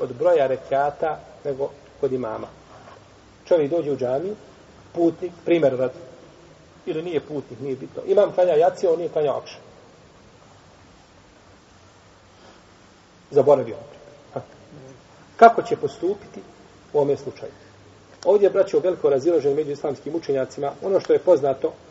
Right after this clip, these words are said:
što autor odabrao, što je poznato u Hanbelijskoj pravnoj školi, da je to zabranjeno. Da je zabranjeno čovjeku da klanja, jer kažu ne može nikako, mora, mora se tu razilaziti sa imamom. Pa imam nastavlja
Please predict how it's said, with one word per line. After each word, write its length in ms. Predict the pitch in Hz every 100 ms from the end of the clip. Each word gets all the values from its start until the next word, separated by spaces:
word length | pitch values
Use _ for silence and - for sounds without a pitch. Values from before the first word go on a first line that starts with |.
| - - - - _ - - - _ - - - - - - -
što 160 | -
autor 320 | 147 170 139 156
odabrao, 340 | 165 135 143
što 120 | -
je 40 | 135
poznato 380 | 160 147 131
u 40 | 131
Hanbelijskoj 520 | 143 165 165 - 139
pravnoj 300 | - 143 131
školi, 380 | - 165 156 143 - - - - - - - -
da 60 |
je 60 | 139
to 120 | 160
zabranjeno. 500 | 131 117 120 107 110 - - - - - - - - -
Da 60 | 131
je 60 | 120
zabranjeno 400 | 151 151 143 120
čovjeku 280 | 151 123 127
da 80 |
klanja, 240 | 123 160 151
jer 100 | 127 -
kažu 260 | 151 139
ne 100 | 135
može 220 | 147 123
nikako, 460 | 131 - 131 - 160 - - - -
mora, 240 | 151 147 143
mora 260 | 151 147
se 140 | 131 -
tu 120 | 147
razilaziti 640 | 131 117 147 127 127 - 135 -
sa 160 | -
imamom. 500 | 135 127 123 123 120 110 - - -
Pa 80 | 135
imam 240 | 147 131
nastavlja 560 | 156 160 160 135 143